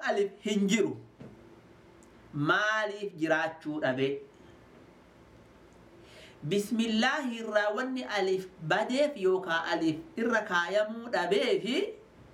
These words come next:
سبب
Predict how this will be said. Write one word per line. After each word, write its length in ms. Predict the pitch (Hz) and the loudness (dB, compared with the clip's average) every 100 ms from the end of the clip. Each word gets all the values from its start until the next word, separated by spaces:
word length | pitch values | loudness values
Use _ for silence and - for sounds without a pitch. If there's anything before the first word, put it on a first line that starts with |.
| - - - - - - - - - - - - - - - - - - - - | -20 -20 -20 -20 -20 -20 -20 -20 -20 -20 -20 -20 -20 -20 -20 -20 -20 -20 -20 -18
سبب 640 | - - 330 330 - 294 | -10 -2 0 2 2 2